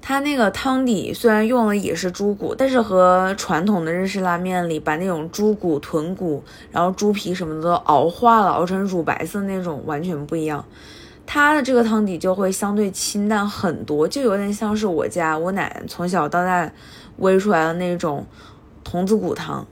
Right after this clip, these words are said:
虽然它也油，但是并不会让你觉得腻，就反而会有一种很清爽的感觉。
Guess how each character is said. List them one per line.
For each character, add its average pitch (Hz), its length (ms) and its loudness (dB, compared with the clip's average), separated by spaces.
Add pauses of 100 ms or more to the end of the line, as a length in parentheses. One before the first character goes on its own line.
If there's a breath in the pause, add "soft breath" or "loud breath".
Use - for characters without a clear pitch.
(100)
虽 285 80 0
然 269 100 0
它 285 140 -2
也 180 300 2
油， 151 360 0
但 254 160 0
是 254 140 -4
并 226 260 0
不 170 120 -4
会 185 240 0
让 190 200 -4
你 156 120 -6
觉 151 120 -2
得 151 100 4
腻， 190 380 -4 (600 loud breath)
就 277 120 -4
反 220 160 2
而 165 160 4
会 220 200 2
有 175 240 0
一 - 20 -2
种 156 260 -2
很 147 200 -6
清 202 320 -2
爽 202 240 -4
的 147 80 -8
感 - 200 -10
觉。 - 140 -12